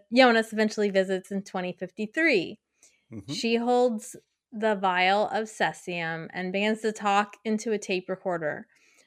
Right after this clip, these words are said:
Speaker 1: "My name is Claudia Tiedemann. I am one of the few survivors of the apocalypse of June twenty-seventh, twenty twenty. Almost three months have passed since the catastrophe. It's still unclear what led to the events in Winden.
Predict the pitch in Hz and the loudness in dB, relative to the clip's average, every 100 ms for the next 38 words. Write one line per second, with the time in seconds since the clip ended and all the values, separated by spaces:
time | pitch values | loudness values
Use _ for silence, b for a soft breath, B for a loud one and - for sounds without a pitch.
0 | b - 185 190 202 226 247 247 240 214 | b -2 0 2 2 2 0 0 2 4
1 | 208 214 - 294 277 269 262 247 240 208 | 4 0 0 0 2 4 4 2 0 0
2 | 208 202 202 196 196 - 208 202 185 202 | 0 0 0 0 0 0 -4 -2 -2 2
3 | 202 208 202 202 196 190 175 190 190 - | 4 4 4 2 0 -2 -6 -8 -4 2
4 | 214 214 202 208 202 - 190 - 196 190 | 2 0 -2 -2 -4 -10 -10 -4 -4 -4
5 | - 175 170 - 220 214 202 - 196 180 | -6 -10 -8 0 2 2 -2 -6 -10 -10
6 | - 226 220 214 214 b b b b - | -8 -4 -2 -2 -4 b b b b -2
7 | 202 214 208 202 196 190 190 190 180 - | 0 0 -2 -2 0 0 -4 -4 -6 -2
8 | 214 208 196 - 180 165 - - 185 - | 2 2 2 -4 -10 -10 -18 -16 -8 0
9 | 190 190 - 196 - 190 190 - - 208 | 0 0 -8 -10 -4 -4 -2 -6 -6 -2
10 | 185 190 196 202 190 185 131 185 180 - | 0 0 -4 -2 0 0 -2 -4 -6 -6
11 | 185 175 180 185 185 185 175 226 262 233 | -4 -4 -4 -6 -8 -10 -4 0 0 0
12 | 233 220 220 | 0 0 -2